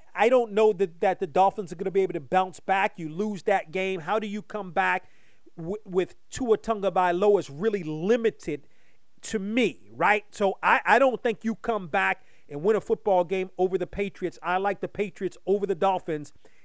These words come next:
in Miami. The forty-niners and the Rams. So the Rams don't look great to me, right? Like, Matthew Stafford doesn't look great to me. Got that really good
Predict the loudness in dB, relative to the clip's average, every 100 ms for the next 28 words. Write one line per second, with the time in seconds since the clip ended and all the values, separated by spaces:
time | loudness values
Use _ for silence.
0 | -10 -2 -2 -2 -6 -10 -20 -10 -2 0
1 | 2 2 0 -2 -10 -20 -20 -20 -20 -20
2 | -20 -10 -6 -4 0 6 6 6 2 2
3 | 2 0 -2 -2 0 0 2 0 -4 -10
4 | -18 -20 -10 0 2 4 4 4 4 0
5 | -2 4 4 4 -2 -2 0 0 0 -4
6 | -8 -8 -12 -6 2 4 4 4 2 2
7 | 0 0 -4 0 -2 -2 0 0 2 0
8 | -2 0 0 -2 -4 -8 -2 -2 0 0
9 | -2 0 0 0 0